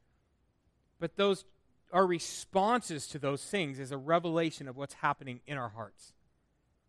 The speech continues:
Or we could put it this way. I, I like to think of it like this. Pressures of life squeeze out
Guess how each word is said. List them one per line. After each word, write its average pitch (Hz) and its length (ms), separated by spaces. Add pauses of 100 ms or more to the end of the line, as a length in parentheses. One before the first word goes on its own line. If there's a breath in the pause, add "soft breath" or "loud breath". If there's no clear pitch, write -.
(440)
Or 160 120
we 170 100
could 170 140
put 185 160
it 156 100
this 160 220
way. 113 280 (520)
I, 170 160
I 170 100
like 175 180
to 151 80
think 143 160
of 143 60
it 127 100
like 127 160
this. 127 240
Pressures 214 520
of 185 140
life 143 420 (240)
squeeze 208 1040
out 156 460